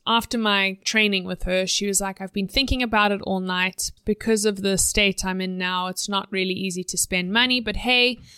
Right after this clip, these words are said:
that's a mindset thing, right? And the fear, <laughs> but I'm feeling the fear and I wanna do it anyway. So eight P M today is my deadline to decide. I'm going to meditate this afternoon, and hopefully I'll feel more calm and make a good decision for myself." And th-, that was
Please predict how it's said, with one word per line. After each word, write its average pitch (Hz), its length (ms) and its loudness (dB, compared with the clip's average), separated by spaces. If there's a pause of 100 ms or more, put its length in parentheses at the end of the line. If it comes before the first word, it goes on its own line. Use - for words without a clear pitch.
(380)
that's 208 240 0
a 208 60 0
mindset 190 500 -2
thing, 185 240 -4
right? 175 480 -2 (140)
And 185 320 0
the 190 80 -2
fear, 175 560 0 (280)
<laughs> 220 120 4 (260)
but 196 300 2
I'm 202 120 2
feeling 247 360 2
the 214 80 2
fear 202 320 2
and 180 120 0
I 180 100 0
wanna 202 280 2
do 185 220 0
it 180 80 0
anyway. 180 580 -2 (480)
So 208 360 2
eight - 240 2
P 285 160 -2
M 247 140 2
today 214 340 2
is 214 160 0
my 202 160 0
deadline 185 560 0
to - 160 -4
decide. 165 580 0
I'm 180 160 -6
going 180 280 -4
to 196 100 -6
meditate 247 540 2
this 233 180 2
afternoon, 190 500 -2
and 175 120 -6
hopefully 185 440 -2
I'll 165 160 0
feel 170 300 -8
more 160 200 -10
calm 160 360 -8
and 156 120 -10
make 156 240 -8
a 185 40 -20
good 165 180 -6
decision - 460 -6
for - 100 -16
myself." - 480 -6
And 196 160 -4
th-, 214 140 -4
that 202 260 0
was 233 400 -2